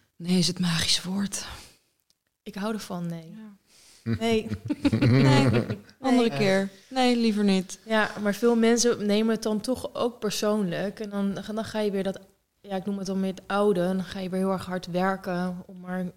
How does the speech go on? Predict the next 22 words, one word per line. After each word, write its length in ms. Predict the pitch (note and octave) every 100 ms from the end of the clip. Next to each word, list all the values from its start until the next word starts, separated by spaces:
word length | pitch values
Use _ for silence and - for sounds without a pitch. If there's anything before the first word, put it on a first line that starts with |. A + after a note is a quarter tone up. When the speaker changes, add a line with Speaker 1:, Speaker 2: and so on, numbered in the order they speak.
| _
Speaker 2:
beetje 380 | - F3 G3+ F#3
die 280 | F3+ E3+ F3 _ _ _ _
verbinding 520 | G3+ E3 G3+ A3 G3
te 80 | E3+
zoeken. 300 | - F3 F3+
Terwijl 220 | F#3+ F3+
je 60 | -
eigenlijk, 580 | G3+ A#3 - E3+ F3
terwijl 340 | E3+ F3 F3 -
je 160 | E3+ E3+
iets 160 | -
geeft 480 | - F3 E3+ E3 - - _ _
vanuit 280 | - E3 E3
dat 120 | E3+
niet 220 | E3+ E3 -
authentieke, 720 | E3 E3 D#3+ A3 - F3+ F#3+
je 200 | F#3+ G3
uit 180 | - F3+
verbinding 480 | F3+ E3+ E3+ E3+ E3+
gaat. 400 | - _ - _ _
Speaker 1:
Ja. 200 | - F3 D#3 - _ _ _ _ _ _ _
Speaker 2:
Ehm, 480 | F3+ F3 E3 E3